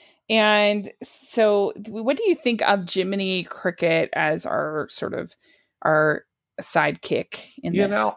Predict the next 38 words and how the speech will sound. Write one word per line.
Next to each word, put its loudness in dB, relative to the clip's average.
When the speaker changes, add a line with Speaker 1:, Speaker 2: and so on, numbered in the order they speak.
Speaker 2:
I 0
like 2
Jiminy -2
Cricket 0
as 2
both 2
the 2
sidekick 0
and -2
the -4
narrator. 0
Speaker 1:
Mm-hmm. -6
Speaker 2:
And, 0
and, -2
uh, 2
I, -6
you -6
know, -4
I've 2
always 2
found 0
him -2
very 4
appealing. -4
I 0
think -8
part 4
of 0
it 4
is 0
this, -6
I 4
think -4
that -4
the 0
way 0
he, -10
his, -8